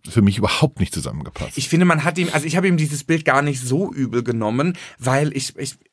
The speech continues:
Speaker 2: äh, ihm sprich-, ihm springt ja die Unschuld aus den Augen, ne? Also das ist ja wirklich, ich
Speaker 1: Die
Speaker 2: glaube
Speaker 1: Unschuld.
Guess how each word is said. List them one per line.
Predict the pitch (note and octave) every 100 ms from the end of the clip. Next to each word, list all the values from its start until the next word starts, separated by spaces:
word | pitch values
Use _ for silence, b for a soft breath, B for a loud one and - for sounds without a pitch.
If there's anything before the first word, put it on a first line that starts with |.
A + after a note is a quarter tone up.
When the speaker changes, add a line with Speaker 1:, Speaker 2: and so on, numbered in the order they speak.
| _ - _ _
Speaker 2:
äh, | D3 -
ihm | E3
sprich-, | - - D#3 D#3 C#3+ C#3+
ihm | E3
springt | D3+ C#3+ D#3 D#3
ja |
die | C3 C3
Unschuld | C3+ C#3 - A#2+ A2+
aus | G#2+
den | - -
Augen, | F#2+ F#2 F2 E2+
ne? | D#3 G3+
Also | D#3 D3
das | D3 D3
ist | D#3+ D#3
ja | D#3 C3
wirklich, | E3 E3 C3+
ich |
Speaker 1:
Die | -
Speaker 2:
glaube | C#3+
Speaker 1:
Unschuld. | E3 B2+ - C#2 -